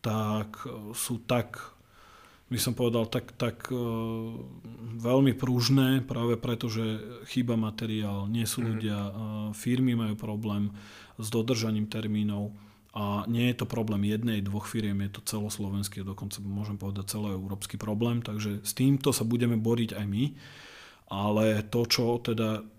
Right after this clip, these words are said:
Speaker 1: očakávam ja od tohto celého procesu, aby sme už konečne začali.
Speaker 2: Ja by som teraz už prešiel na tú vianočnú tému opäť.
Speaker 1: Mhm.
Speaker 2: Hovorili sme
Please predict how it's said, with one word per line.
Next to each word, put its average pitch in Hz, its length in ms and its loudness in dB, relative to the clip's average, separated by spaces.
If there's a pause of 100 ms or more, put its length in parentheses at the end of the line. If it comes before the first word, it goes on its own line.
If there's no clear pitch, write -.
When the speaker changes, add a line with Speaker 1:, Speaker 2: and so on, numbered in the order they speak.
(340)
Speaker 1:
očakávam 110 640 -2
ja 110 120 2 (120)
od 107 80 -8
tohto 113 240 -6
celého 117 320 0
procesu, 107 640 -4
aby 113 160 -8
sme 104 240 -6
už - 40 -12
konečne 101 440 -6
začali. 98 400 -8 (500)
Speaker 2:
Ja 147 160 10
by 180 60 8
som 185 100 6
teraz 165 160 8
už 160 160 6
prešiel 131 480 8
na 123 80 8
tú 131 320 6
vianočnú 107 480 4
tému 113 320 6
opäť. 135 400 2
Speaker 1:
Mhm. 117 320 -2
Speaker 2:
Hovorili 127 320 8
sme 127 160 6